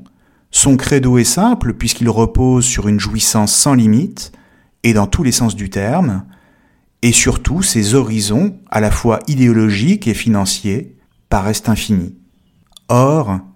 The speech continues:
c'est dans ce contexte, explique toujours Kluskar, qu'il faut comprendre la révolution sexuelle des années soixante-dix, permise par l'arrivée de la pilule contraceptive et de la loi sur l'I V G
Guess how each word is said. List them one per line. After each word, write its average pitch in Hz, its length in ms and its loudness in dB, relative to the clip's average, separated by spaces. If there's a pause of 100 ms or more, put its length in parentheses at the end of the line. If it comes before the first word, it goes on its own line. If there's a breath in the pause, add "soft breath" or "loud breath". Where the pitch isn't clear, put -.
(180)
c'est 120 260 -2
dans 151 160 2
ce - 80 0
contexte, - 760 -4 (120)
explique 123 400 -2
toujours 120 320 -2
Kluskar, 120 760 -4 (500 soft breath)
qu'il 156 160 0
faut 214 160 2
comprendre 151 640 0
la 107 100 2
révolution 131 640 0
sexuelle 117 600 0
des 107 140 0
années 110 140 4
soixante-dix, 104 920 -2 (840 soft breath)
permise 156 480 0
par 110 180 -2
l'arrivée 143 400 2
de 135 60 0
la 113 100 2
pilule 120 320 2
contraceptive 110 1000 -2 (460 loud breath)
et 156 120 2
de 143 80 -2
la 127 100 2
loi 120 280 2
sur 120 180 0
l'I 113 160 0
V 110 200 2
G 113 420 -2